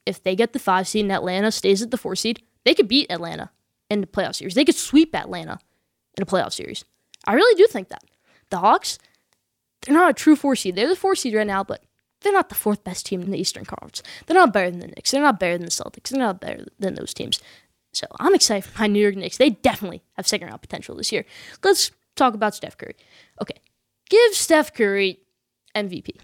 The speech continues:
Okay. He's been the most valuable player, we could say, maybe tied for all time. And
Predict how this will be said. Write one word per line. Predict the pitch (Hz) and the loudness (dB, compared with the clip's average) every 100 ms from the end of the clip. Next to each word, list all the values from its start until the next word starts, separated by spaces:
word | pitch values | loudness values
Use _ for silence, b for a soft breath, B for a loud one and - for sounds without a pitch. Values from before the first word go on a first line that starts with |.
| - _ | -20 _
Okay. | 233 262 - _ _ _ _ | 2 2 0 _ _ _ _
He's | - 339 285 | 0 2 2
been | 294 330 | 0 0
the | 330 | 0
most | 320 240 | -2 -4
valuable | 214 277 302 349 359 359 277 320 294 - _ _ _ _ | -4 -2 0 2 2 2 0 0 -2 -6 _ _ _ _
player, | 285 277 269 - _ - | 0 2 0 -4 _ -8
we | 302 | -6
could | 269 | -2
say, | 302 294 214 _ _ _ _ - | -2 -2 -4 _ _ _ _ -8
maybe | 247 254 | -8 -8
tied | - 247 277 - | -4 0 0 -2
for | - | -6
all | 247 254 | -4 -4
time. | - 247 285 269 214 175 _ _ _ _ _ _ - | -2 -2 0 0 -2 -8 _ _ _ _ _ _ -4
And | 220 | -2